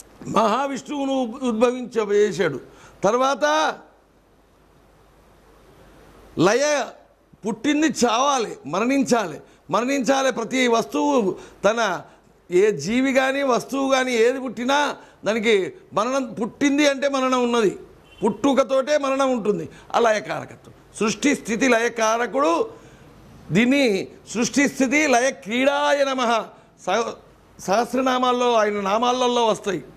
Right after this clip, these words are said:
సృష్టి స్థితి లయ క్రీడాయ నమః. ఈ,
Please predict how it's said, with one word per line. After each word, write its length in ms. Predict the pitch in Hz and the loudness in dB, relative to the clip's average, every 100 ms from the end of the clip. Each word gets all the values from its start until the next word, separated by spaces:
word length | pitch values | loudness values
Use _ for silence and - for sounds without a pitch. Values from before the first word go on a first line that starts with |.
| - - - - - - - - - - - - - - | -20 -20 -20 -20 -20 -20 -20 -20 -20 -20 -20 -20 -6 0
సృష్టి 440 | 240 - - 262 | 0 0 0 0
స్థితి 420 | - - 240 294 | 0 -2 0 2
లయ 240 | 269 233 254 | 2 2 0
క్రీడాయ 640 | - 202 240 269 269 262 | -4 -6 0 2 2 2
నమః. 300 | 247 214 180 143 - - - | 0 0 -2 -4 -14 -20 -4
ఈ, 120 | 214 | 0